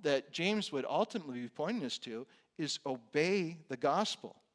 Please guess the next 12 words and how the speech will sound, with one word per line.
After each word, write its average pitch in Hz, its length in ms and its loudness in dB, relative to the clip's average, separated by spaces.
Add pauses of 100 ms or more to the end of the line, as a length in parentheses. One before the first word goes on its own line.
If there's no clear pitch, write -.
(440)
The 143 60 -2
gospel 175 580 6
is 214 220 4
to 196 100 -4
be 160 180 0
obeyed, 160 420 2
right? 147 260 0 (300)
When 147 160 -2
we 190 200 4
repent 196 760 0 (320)
and 135 160 -4
believe, 170 500 0